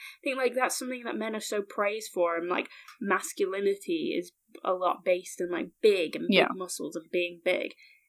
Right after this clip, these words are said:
Speaker 1: and, like, how powerful, like, the powerfulness associated with that.
Speaker 2: Mm.
Speaker 1: Why is that not allowed for women? 'Cause they don't want people to be powerful?
Speaker 2: Absolutely.
Speaker 1: Probably,
Speaker 2: It's like, if
Speaker 1: yeah.
Speaker 2: you're small and if you're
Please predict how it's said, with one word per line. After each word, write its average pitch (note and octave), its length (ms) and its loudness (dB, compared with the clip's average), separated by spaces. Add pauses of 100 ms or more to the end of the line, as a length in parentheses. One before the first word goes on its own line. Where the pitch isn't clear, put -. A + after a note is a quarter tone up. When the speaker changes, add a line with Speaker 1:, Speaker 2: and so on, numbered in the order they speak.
(260)
Speaker 1:
and, G3+ 140 2
like, F3+ 140 2
how F#3 220 2
powerful, F#3 760 4
like, F3+ 220 4
the F#3+ 80 4
powerfulness F#3+ 800 2
associated F3 680 -4
with C3 180 -4
that. F#3+ 240 6
Speaker 2:
Mm. F#3 80 -2 (260)
Speaker 1:
Why F#3 280 6
is G3+ 160 -2
that F#3+ 200 6
not F#3+ 180 0
allowed F3+ 360 2 (500)
for F3+ 140 0
women? F3 460 -2
'Cause - 140 -18
they F3 200 -2
don't F3 300 -4
want F3 280 -8 (100)
people F#3 320 -6
to - 100 -18
be E3 100 -12
powerful? F#3+ 600 -6 (120)
Speaker 2:
Absolutely. A#3 600 6
Speaker 1:
Probably, G3+ 480 4
Speaker 2:
It's A#3 140 8
like, B3 280 10
if - 120 4
Speaker 1:
yeah. G3+ 200 10
Speaker 2:
you're C4+ 120 10
small C4 640 8
and G#3+ 160 8
if G#3+ 160 4
you're G#3+ 100 10